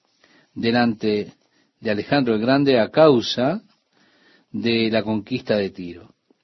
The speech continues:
Ahora, al tomar las piedras, las maderas, el polvo y rasgarlas,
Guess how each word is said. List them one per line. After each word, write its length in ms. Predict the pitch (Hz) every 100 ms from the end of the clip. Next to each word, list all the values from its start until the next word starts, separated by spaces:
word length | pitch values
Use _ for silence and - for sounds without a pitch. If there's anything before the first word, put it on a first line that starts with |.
| _
Ahora, 380 | 139 151 120 90 - - _ _ _ _ -
al 160 | 135
tomar 240 | 139 185 233
las 140 | 175
piedras, 440 | - 185 180 175
las 120 | 123 107
maderas, 480 | 117 147 147 127
el 140 | 113 104
polvo 280 | 139 143 123
y 60 |
rasgarlas, 760 | 123 131 160 127 120 151 151